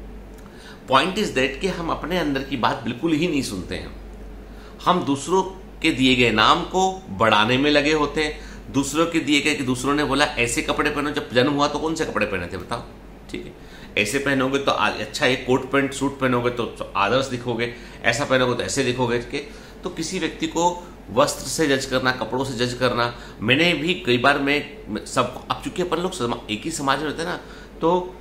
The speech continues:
कई बार subconscious mind में हम लोग भी वैसे ही जज कर लेते हैं, जो कि गलत है।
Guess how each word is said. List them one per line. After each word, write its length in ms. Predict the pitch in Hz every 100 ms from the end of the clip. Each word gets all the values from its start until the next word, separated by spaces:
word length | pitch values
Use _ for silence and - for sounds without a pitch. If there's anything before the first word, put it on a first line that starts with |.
| -
कई 120 | 139 156
बार 120 | 180
subconscious 680 | - 156 - 131 139 165 160
mind 200 | 151 156
में 120 | 165
हम 140 | 151
लोग 160 | 160 160
भी 60 |
वैसे 200 | 151 156
ही 100 | 135
जज 60 | 120
कर 160 | 107 90
लेते 200 | 82 -
हैं, 80 |
जो 80 | -
कि 60 | 156
गलत 300 | 117 147 156
है। 280 | 87 -